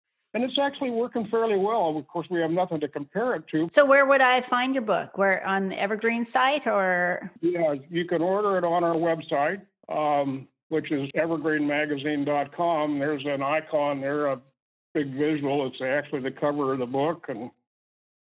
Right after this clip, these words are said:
Speaker 1: and we have a PayPal account, and, and, uh,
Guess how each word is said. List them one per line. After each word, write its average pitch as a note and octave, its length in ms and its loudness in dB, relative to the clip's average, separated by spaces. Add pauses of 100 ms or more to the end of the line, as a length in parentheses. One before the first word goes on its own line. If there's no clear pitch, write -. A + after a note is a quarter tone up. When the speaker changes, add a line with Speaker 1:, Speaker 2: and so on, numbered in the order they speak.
(200)
Speaker 1:
and B2 160 -2
we C3 120 2
have C3 140 0
a B2+ 80 -2
PayPal C#3+ 580 0
account, D#3 500 -2
and, B2+ 320 -8
and, C3 460 -2
uh, B2+ 240 -2